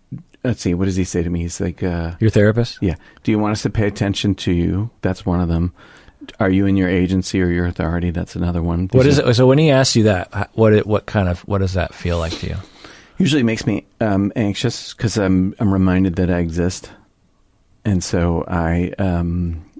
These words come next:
Speaker 1: I'm reminded that I exist and also I'm visible. So those are
Speaker 2: Right. So the contrast, the cruising speed, you are in a state of being useful to other people.
Speaker 1: I am.
Speaker 2: You're a ref-, you're a reflection of what other people want rather than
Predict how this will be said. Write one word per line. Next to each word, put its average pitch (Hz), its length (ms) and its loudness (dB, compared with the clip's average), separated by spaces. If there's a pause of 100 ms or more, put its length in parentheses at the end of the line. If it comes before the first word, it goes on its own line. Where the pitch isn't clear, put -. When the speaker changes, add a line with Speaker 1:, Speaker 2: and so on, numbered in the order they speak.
(140)
Speaker 1:
I'm 104 120 2
reminded 95 360 2
that 90 120 2
I 90 40 2
exist 90 400 -2
and 87 100 2
also 90 260 0
I'm 85 160 2
visible. 82 460 -2 (340)
So 95 140 -2
those 87 260 0
are 170 80 0
Speaker 2:
Right. 127 320 4
So 120 140 4
the 117 100 4
contrast, 131 680 2
the 107 160 4
cruising 107 480 4
speed, 90 380 2
you 98 340 4
are 92 360 6
in 98 320 2
a 90 380 2
state 92 460 0
of 95 220 0
being 92 200 4
useful 98 440 4
to 90 60 2
other 82 180 0
people. - 540 -6
Speaker 1:
I 95 60 2
am. 90 300 0
Speaker 2:
You're 101 200 4
a 95 100 6
ref-, 92 380 0
you're 95 200 4
a 95 40 4
reflection 101 680 2
of 90 100 2
what 92 140 2
other 87 120 2
people 85 300 -2
want 90 360 0
rather 90 260 0
than 87 280 -2